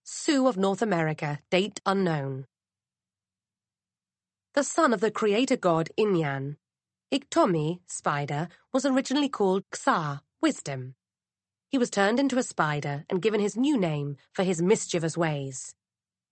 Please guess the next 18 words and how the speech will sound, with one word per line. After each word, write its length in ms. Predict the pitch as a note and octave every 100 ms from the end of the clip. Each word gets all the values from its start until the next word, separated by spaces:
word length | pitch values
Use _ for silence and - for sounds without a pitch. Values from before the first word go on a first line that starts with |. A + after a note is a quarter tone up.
| _ _ _ _ _ -
Though 140 | A#3
primarily 520 | - F3 F3 E3 D#3+
a 60 | D#3+
spider, 600 | - - C4+ A#3 E3+ D3+ - -
Iktomi 560 | B3 - G#3+ F3 F3+ G#3+
was 120 | B3
a 40 |
shapeshifter 800 | C4 - D#4 B2+ - D#3+ - D#3
who 120 | E3
could 160 | E3 E3+
take 260 | F3+ E3 -
any 220 | F#3+ A#3
form, 500 | - G3+ E3 D#3 D3+ - - -
including 560 | G3 E3+ F#3+ A3+ F#3 E3+
that 220 | E3 F3+
of 60 |
a 40 | G#3+
human, 560 | - C#4 A3+ D#3+ D3